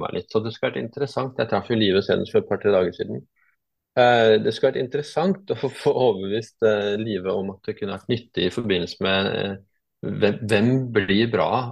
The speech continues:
av lightning process og ikke, liksom? Kan det ha noe med dette å gjøre? Kan det, eh, disse, disse endringene som både du og jeg har sett på, på hvordan disse nervesystemene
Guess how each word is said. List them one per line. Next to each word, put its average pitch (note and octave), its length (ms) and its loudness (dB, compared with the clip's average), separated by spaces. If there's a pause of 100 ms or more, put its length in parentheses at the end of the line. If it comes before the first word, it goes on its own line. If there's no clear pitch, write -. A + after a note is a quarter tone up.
av G#2+ 160 0
lightning F#2+ 400 -4
process - 480 -4
og G#2+ 240 0
ikke, F#2 300 -4
liksom? D#3 320 -2 (340)
Kan B2 320 4
det A2 240 6
ha G2 160 2
noe G2 240 -2
med F#2 160 -4
dette - 160 -10
å - 80 -4
gjøre? - 240 -8 (160)
Kan - 240 -6
det, G#2+ 140 -6 (720)
eh, G2 320 -8 (240)
disse, G#2+ 240 -2
disse G#2+ 240 0
endringene G2+ 400 4
som A2 160 2
både G#2+ 240 4
du F#2 140 -2
og G#2 80 8
jeg F2 80 2
har F#2+ 100 -2
sett - 320 -8
på, F#2+ 160 0 (640)
på G2 160 2 (480)
hvordan F#2+ 380 0 (340)
disse G#2 160 -2
nervesystemene F2 960 0